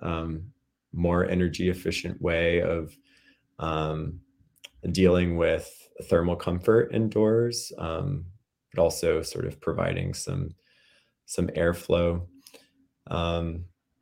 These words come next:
so yeah, it's a, it's a good question that I think that we're exploring more how to,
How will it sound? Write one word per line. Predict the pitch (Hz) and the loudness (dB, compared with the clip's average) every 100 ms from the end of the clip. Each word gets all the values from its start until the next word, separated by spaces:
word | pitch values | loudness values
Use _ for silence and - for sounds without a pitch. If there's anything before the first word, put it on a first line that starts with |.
| _ _ _ - - | _ _ _ -20 -2
so | - | 10
yeah, | 113 101 | 12 12
it's | 87 - | 8 4
a, | 95 - | 2 2
it's | 95 - | 0 2
a | 101 | 4
good | 95 104 - | 8 8 8
question | 98 92 - 87 | 6 6 4 2
that | 85 | 2
I | 85 | 0
think | 85 87 85 | 0 -2 -2
that | - 87 85 | 2 2 2
we're | 85 82 82 87 _ _ | 2 2 0 -8 _ _
exploring | 92 90 - - 90 87 85 85 82 90 - _ - | 0 0 0 6 6 6 4 0 -6 -12 -20 _ 2
more | 92 92 87 85 92 | 6 6 6 2 0
how | 85 80 82 82 - | 0 2 2 0 -4
to, | - 82 82 80 80 87 | -4 -2 0 -2 -4 -8